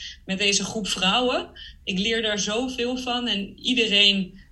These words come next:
ehm, heeft weer zijn eigen dingetje waar die van aangaat en goed in is. En om dat met elkaar te delen. Het is zo'n mooi netwerk van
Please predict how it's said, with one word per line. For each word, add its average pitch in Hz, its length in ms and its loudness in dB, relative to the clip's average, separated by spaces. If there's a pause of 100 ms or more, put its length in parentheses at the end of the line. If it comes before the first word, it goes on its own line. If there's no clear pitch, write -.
(160)
ehm, 185 400 -4
heeft 202 240 2
weer 190 160 -2
zijn 180 140 -2
eigen 247 360 0
dingetje 254 360 0
waar 226 180 0
die 220 260 2
van 208 220 -8
aangaat 214 540 -2
en 180 120 -2
goed 254 280 -2
in 226 140 -2
is. 214 180 2
En 208 100 0
om 214 80 -2
dat 226 160 0
met 240 140 -2
elkaar 269 460 -6
te 247 160 -2
delen. 226 400 4
Het 180 140 -2
is - 280 2 (540)
zo'n 262 400 0
mooi 247 360 2
netwerk 220 600 0
van 202 380 -6